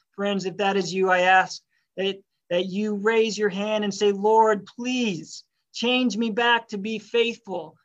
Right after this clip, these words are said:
Please give me another chance, Lord. Please return me to a loyal heart," and God will work in your heart and reignite the flame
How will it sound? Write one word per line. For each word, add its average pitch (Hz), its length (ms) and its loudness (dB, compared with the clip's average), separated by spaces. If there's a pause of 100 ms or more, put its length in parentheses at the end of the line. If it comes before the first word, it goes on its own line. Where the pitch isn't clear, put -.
(140)
Please 262 460 0
give 240 240 2
me 233 240 0
another 220 360 0
chance, 208 600 -8
Lord. 175 420 -8 (400)
Please 240 480 -4
return 226 640 -2
me 175 300 -2 (640)
to 233 260 0
a 214 100 4
loyal 220 600 2
heart," 165 520 -6 (220)
and 185 240 0
God 226 340 6
will 208 200 4
work 214 340 0
in 202 140 -4
your 196 180 -2
heart 180 420 0 (280)
and 185 160 -2
reignite 214 920 0
the 185 100 -6
flame 196 760 -6